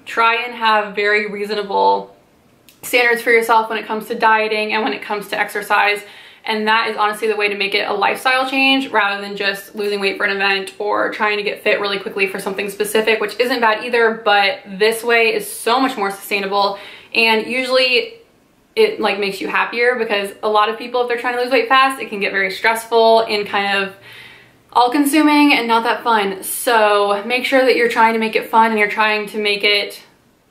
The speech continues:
part of your life, not just something you're doing to get to a goal.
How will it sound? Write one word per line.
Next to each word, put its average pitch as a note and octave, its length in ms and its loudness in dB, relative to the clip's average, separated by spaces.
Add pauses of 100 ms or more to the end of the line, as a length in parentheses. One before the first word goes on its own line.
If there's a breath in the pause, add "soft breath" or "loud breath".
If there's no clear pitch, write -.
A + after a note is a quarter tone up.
(300)
part A3 220 2
of A3 80 0
your G3 180 -2
life, G3 480 -2 (120)
not G#3+ 200 0
just A3 160 -4
something A3 280 -4
you're G3 100 -2
doing F#3+ 240 0
to G3 80 -8
get G3 320 -4
to G3+ 140 -10
a G#3+ 60 -8
goal. A#3+ 500 2